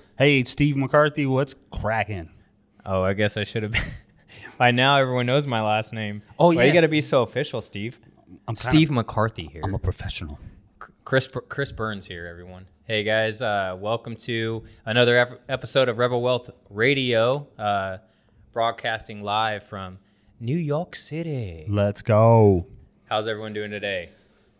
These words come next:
Speaker 2: How you doing, Steve?
Speaker 1: Dude, I'm doing good, man. I'm happy to be on here again with you. Um, I know we're gonna be talking about commitment today. You know what we
Speaker 2: Yeah.
Speaker 1: d-, we should really talk about first, just real quick? This
Speaker 2: Yep.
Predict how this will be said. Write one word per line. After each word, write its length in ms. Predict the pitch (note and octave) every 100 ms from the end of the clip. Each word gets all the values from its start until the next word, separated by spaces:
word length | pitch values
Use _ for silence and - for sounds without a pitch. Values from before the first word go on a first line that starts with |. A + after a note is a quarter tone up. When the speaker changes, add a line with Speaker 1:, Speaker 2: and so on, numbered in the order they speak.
| _ -
Speaker 2:
How 100 | C3+
you 160 | E3+
doing, 240 | D3 B2+ G#2+
Steve? 360 | C3 D3 B2
Speaker 1:
Dude, 220 | A#2 C#3
I'm 160 | B2+ C3+
doing 240 | C#3 C3+
good, 300 | A2 B2 C#3+
man. 260 | G#2 A#2 B2
I'm 100 | A#2+
happy 240 | A#2+ A#2
to 60 | A#2
be 140 | A#2
on 180 | A#2+ B2
here 200 | A#2+ B2
again 340 | A#2+ A#2+ C3 A#2+
with 180 | B2 A#2+
you. 460 | A#2+ B2+ B2+ B2
Um, 420 | G#2 G#2 G2 F#2+
I 100 | F#2+
know 180 | G#2+ G#2+
we're 300 | A2 G#2 G#2
gonna 160 | G#2+ G#2
be 60 |
talking 320 | G#2 A2 - G#2
about 360 | F#2+ G2 -
commitment 840 | - F#2+ G2 B2 - C#3 C#3 - -
today. 640 | C3+ B2 C3+ C#3 D3 C#3
You 100 | -
know 60 | F#3+
what 80 | A3+
we 60 |
Speaker 2:
Yeah. 260 | C3+ D3 A2+
Speaker 1:
d-, 80 | C#3
we 120 | D3
should 240 | - C3+
really 160 | A#2+ C3
talk 200 | B2+ C#3+
about 280 | C3+ C3+ -
first, 300 | C#3 C#3 -
just 180 | A#2 -
real 140 | A#2
quick? 320 | - F#2 -
This 160 | A#2+ G#2+
Speaker 2:
Yep. 220 | G#2+